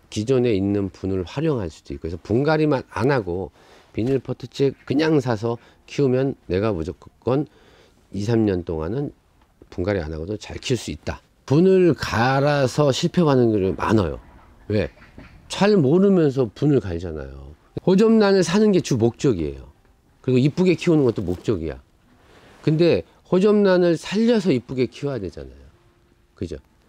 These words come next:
어울리지 않는, 이쁘다고, 이쁜 거 사는 게 아니라 얘한테 맞는 거 사야 되는데, 제가 볼 때는 플랜트 커버 같은 게 있어요. 그러니까 다이소에 가도 되고 집에도 있고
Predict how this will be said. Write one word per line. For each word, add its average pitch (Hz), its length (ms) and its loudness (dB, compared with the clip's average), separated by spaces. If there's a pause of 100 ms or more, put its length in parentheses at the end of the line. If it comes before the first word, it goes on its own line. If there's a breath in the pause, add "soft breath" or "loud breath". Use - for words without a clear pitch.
(380 soft breath)
어울리지 196 680 2
않는, 131 640 -2
이쁘다고, 143 720 -2
이쁜 185 360 -2
거 180 100 0
사는 160 260 -4
게 135 80 -2
아니라 107 260 -2
얘한테 143 300 -2
맞는 123 380 -2
거 131 80 -2
사야 117 200 -6
되는데, 104 240 -4
제가 135 340 -2
볼 117 180 0
때는 127 420 0 (720 loud breath)
플랜트 202 420 2
커버 165 840 -4 (320)
같은 104 260 -6
게 95 80 -2
있어요. 80 220 -6
그러니까 95 220 -6
다이소에 147 500 0
가도 107 240 -8
되고 120 460 -4
집에도 120 500 -2
있고 113 320 -4